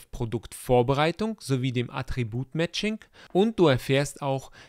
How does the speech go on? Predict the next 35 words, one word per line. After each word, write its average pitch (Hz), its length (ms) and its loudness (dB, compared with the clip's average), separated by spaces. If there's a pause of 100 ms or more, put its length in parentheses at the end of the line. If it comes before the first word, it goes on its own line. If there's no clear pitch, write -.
wie 127 140 -4
du 120 120 0
dein 156 360 2
Produkt 160 680 2
auf 185 320 0
Marktplätze 151 720 0
wie 120 240 -8
eBay 180 520 4 (280)
hochladen 156 680 0
und 135 220 -6
verwalten 120 480 -6
kannst. - 440 -16
Viel 156 180 -6
Spaß - 340 -10
bei 110 140 -8
dem 107 140 -8
Video. 107 340 -10 (340)
Ja, 165 160 12
wie 175 120 8
angesprochen, 180 680 6
lass 139 340 6
uns 175 160 2
mal 156 140 4
schauen, 151 340 4
wie 175 160 4
wir 175 140 8
mit 139 240 4
Magnalista 165 680 6
Produkte 127 600 4
vorbereiten 180 800 6
können, 165 260 6
das 127 160 2
Attributsmatching 165 1160 2
machen 147 320 2
können, 147 280 2